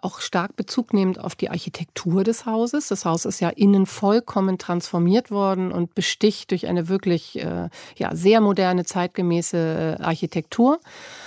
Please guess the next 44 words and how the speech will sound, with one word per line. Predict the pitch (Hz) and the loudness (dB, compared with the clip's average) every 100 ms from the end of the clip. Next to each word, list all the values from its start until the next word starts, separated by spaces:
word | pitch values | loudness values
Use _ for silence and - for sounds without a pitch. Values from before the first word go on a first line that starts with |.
| - | -6
Und | - 208 196 - | 4 4 4 -2
durch | 151 208 330 - | 2 6 6 2
das | 202 220 | -4 2
Haus | 269 220 | 2 2
ist | 208 | -2
einfach | 220 175 175 | -6 -6 -2
vorgegeben, | 262 233 175 180 180 | 0 0 0 -2 -2
dass | 180 | -6
die | - | -8
ständige | - 202 208 202 | -2 0 0 -2
Ausstellung | 190 196 208 190 | -4 -2 -2 -2
auf | - | -6
zwei | - 185 185 | -2 0 0
Etagen | - 165 160 165 151 | -2 -6 -4 -4 -4
stattfindet. | - 143 - 165 185 - - | -6 -10 -10 -10 -10 -14 -2
Und | 185 | 0
wir | 180 | 2
haben | 165 | 2
dann | 160 196 285 | 2 4 4
sehr | 214 214 | 4 2
intensiv | 220 202 175 196 208 - - | 0 0 2 0 0 -6 -4
überlegt, | 185 170 180 - | 0 2 0 -2
wie | 208 | -4
verteilen | - 180 - 185 262 262 | -4 -4 -2 0 0 0
wir | 185 | 0
den | 170 | -2
Stoff, | - - 294 - - | -2 0 0 -2 -6
der | - | -6
uns | 160 | -4
aufgegeben | - 262 - 247 226 226 220 | 0 0 0 -2 2 2 2
ist, | 202 208 - - - - - _ - | 0 -2 -8 -20 -20 -20 -20 _ 2
auf | 202 202 | 2 2
diese | 202 175 | -2 -2
zwei | - 170 - | -4 -4 -4
Etagen | - 190 226 233 | -6 -6 -2 0
und | 226 190 | 0 0
sind | 202 196 | -2 -2
zu | |
dem | 175 170 | -2 -2
Schluss | - 269 - | 2 0 2
gekommen, | 269 - 233 226 | -4 0 2 2
dass | 202 - | 0 -4
diese | 170 160 | -4 -4
Zweiteilung, | - 170 170 202 - 240 247 262 | -4 0 2 0 0 2 2 2